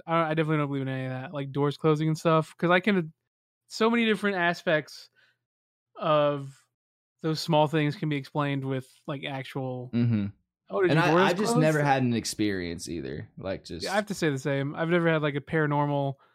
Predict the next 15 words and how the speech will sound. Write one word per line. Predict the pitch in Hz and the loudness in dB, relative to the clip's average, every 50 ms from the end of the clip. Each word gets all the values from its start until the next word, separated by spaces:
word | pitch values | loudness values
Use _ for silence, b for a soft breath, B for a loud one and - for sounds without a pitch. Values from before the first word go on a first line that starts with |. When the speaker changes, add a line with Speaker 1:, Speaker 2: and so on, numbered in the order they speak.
| _ _ - | _ _ -8
Speaker 2:
Mm-mm. | 107 - - - | -8 -6 -4 -4
Speaker 1:
like, | - 147 139 139 131 - - _ _ _ _ _ _ _ _ _ _ _ _ _ _ _ _ _ _ _ _ _ _ _ | -2 0 0 -2 -2 -6 -12 _ _ _ _ _ _ _ _ _ _ _ _ _ _ _ _ _ _ _ _ _ _ _
outside | - 156 147 143 - - 160 151 151 | 0 0 0 0 0 2 2 2 2
the | 151 | 2
realm | 147 143 147 147 143 147 143 | 2 4 4 2 2 2 0
of | 139 135 131 | -2 -2 -2
my | 139 139 139 139 | -2 -2 0 0
understanding | 135 139 139 131 - - 143 139 139 135 139 135 131 127 127 131 127 123 - _ _ _ _ - | -2 -2 -4 -4 -4 -4 -4 -2 -2 -2 -4 -4 -4 -4 -4 -6 -6 -8 -12 _ _ _ _ -4
thing, | 156 139 135 143 147 - _ - | -4 -4 -4 -6 -10 -12 _ -4
type | - 156 147 139 | -2 0 0 0
of | 143 139 135 147 | 0 -2 -4 -4
event | 147 143 139 143 135 131 131 | -6 -4 -2 -2 -2 -2 -2
happen | 135 131 131 131 131 | -4 -4 -6 -8 -10
to | 131 127 | -10 -10
me. | 127 127 131 131 135 135 | -10 -10 -10 -10 -12 -12